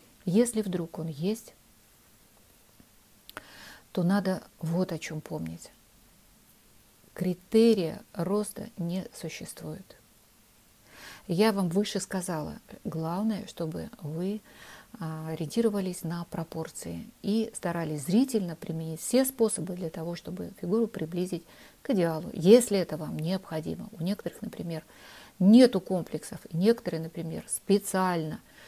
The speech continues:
а, делают так, чтобы было заметно их маленький рост или широкие бёдра, или длинную, предлинную шею,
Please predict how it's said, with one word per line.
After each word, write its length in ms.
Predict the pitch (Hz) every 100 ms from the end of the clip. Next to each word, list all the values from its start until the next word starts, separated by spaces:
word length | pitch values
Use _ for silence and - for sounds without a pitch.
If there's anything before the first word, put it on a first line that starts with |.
| - - -
а, 220 | - 160 151
делают 460 | 147 180 160 233
так, 280 | - 214 233
чтобы 260 | - 156 160
было 300 | 175 175 151
заметно 760 | 175 170 165 156 - - 160 - - - - - -
их 200 | - -
маленький 440 | 156 160 165 -
рост 460 | 170 202 208 - -
или 180 | - 156
широкие 560 | 156 165 165 160 156 151
бёдра, 720 | 156 185 208 208 190 180 185 - _ -
или 280 | 190 190 170
длинную, 640 | 165 180 190 185 175 160
предлинную 680 | 165 165 170 165 180 165 165
шею, 640 | 165 - 185 190 190 175